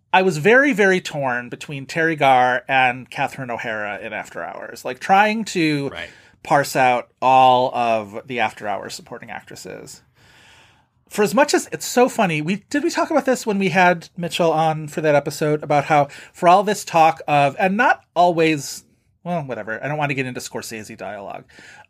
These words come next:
Speaker 1: um, but Scorsese,
Speaker 2: To Scorsese.
Speaker 1: Scorsese, uh, you know, writing roles for women or not writing roles for women or whatever. Like, After Hours is packed with supporting actresses in a way that, like,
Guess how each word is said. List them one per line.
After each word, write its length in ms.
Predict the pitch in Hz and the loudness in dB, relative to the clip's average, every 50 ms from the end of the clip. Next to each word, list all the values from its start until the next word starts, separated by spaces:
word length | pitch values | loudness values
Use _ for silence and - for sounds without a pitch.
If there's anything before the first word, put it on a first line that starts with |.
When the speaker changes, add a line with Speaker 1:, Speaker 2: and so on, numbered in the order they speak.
| _ | _
Speaker 1:
um, 380 | 135 135 135 127 127 117 113 110 - - _ _ _ _ _ _ _ | 2 4 6 4 4 2 -2 -8 -12 -14 _ _ _ _ _ _ _
but 280 | 143 160 160 - - _ _ _ _ _ - | 0 2 2 2 -2 _ _ _ _ _ -16
Scorsese, 500 | - - - 185 170 - 180 160 160 147 | -14 -4 -2 -2 -2 2 2 2 2 2
Speaker 2:
To 60 | 165 | 0
Scorsese. 680 | 156 156 151 147 156 165 - 110 104 104 - 107 113 - _ _ | 0 0 2 0 -2 -2 -4 -6 -8 -6 -8 -10 -12 -12 _ _
Speaker 1:
Scorsese, 800 | - - - - 190 165 - 202 180 175 151 185 185 175 165 175 - | -18 -12 -2 0 0 0 2 2 2 2 2 2 0 0 0 -2 -4
uh, 360 | 175 160 156 151 147 143 123 - _ _ _ _ _ _ _ | -2 0 0 2 0 0 -2 -8 _ _ _ _ _ _ _
you 140 | 165 151 | -10 -6
know, 340 | 151 147 135 135 131 127 123 - _ _ _ _ _ _ _ _ _ _ _ - 143 | 0 2 2 2 0 -2 -6 -10 _ _ _ _ _ _ _ _ _ _ _ -16 -4
writing 320 | 147 151 147 143 143 139 135 | -2 0 0 0 -2 -4 -2
roles 260 | 131 131 127 123 - | -2 -2 -2 -2 -4
for 140 | - 143 127 | -8 -10 -8
women 260 | 123 123 117 120 117 | -8 -8 -8 -6 -6
or 100 | 113 113 | -6 -4
not 180 | 110 113 110 | -4 -4 -4
writing 260 | 110 113 110 110 113 110 | -6 -10 -12 -12 -14 -14
roles 180 | 107 110 110 | -14 -14 -12
for 120 | - 117 117 | -12 -14 -14
women 160 | 117 113 110 | -14 -12 -10
or 40 | 113 | -8
whatever. 380 | 113 110 110 107 123 127 127 - | -6 -6 -4 -2 -2 -2 -2 0
Like, 240 | 151 147 143 - - - - - - - - _ _ | 0 0 0 -2 -8 -18 -20 -20 -20 -20 -20 _ _
After 280 | 151 220 247 - - 349 | 2 2 2 4 2 4
Hours 360 | 247 208 196 190 180 180 - | 6 6 4 4 2 0 -2
is 180 | - 156 143 - | -4 -6 -8 -6
packed 340 | - - 160 139 143 - | 0 2 2 2 2 -2
with 100 | - - - | -6 -8 -6
supporting 340 | 170 - - 165 143 135 123 | -8 -6 -4 -4 -4 -2 -2
actresses 540 | 113 120 - - 143 - - 147 147 131 131 - | -2 -4 -4 -6 -8 -6 -4 -2 -4 -4 -4 -6
in 100 | 151 151 | -6 -4
a 60 | 143 | -2
way 200 | 139 143 143 143 | 0 0 0 0
that, 140 | 135 156 156 | -2 -2 -2
like, 260 | 147 139 127 - | 0 0 0 -2